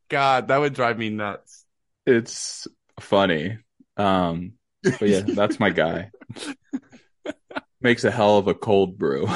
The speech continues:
Speaker 2: <laughs>
Speaker 1: What's your coffee shop?
Speaker 2: Uh, Backyard Beans.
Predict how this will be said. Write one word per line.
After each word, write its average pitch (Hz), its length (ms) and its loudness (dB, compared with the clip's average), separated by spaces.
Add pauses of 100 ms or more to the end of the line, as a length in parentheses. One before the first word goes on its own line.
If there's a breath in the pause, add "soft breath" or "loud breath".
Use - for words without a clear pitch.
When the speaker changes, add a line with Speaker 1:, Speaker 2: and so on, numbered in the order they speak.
(120)
Speaker 2:
<laughs> - 180 -10
Speaker 1:
What's 170 300 -2
your 180 100 -2
coffee 160 380 -4
shop? 98 420 -8 (640)
Speaker 2:
Uh, 104 400 2
Backyard 107 420 0
Beans. 131 480 -2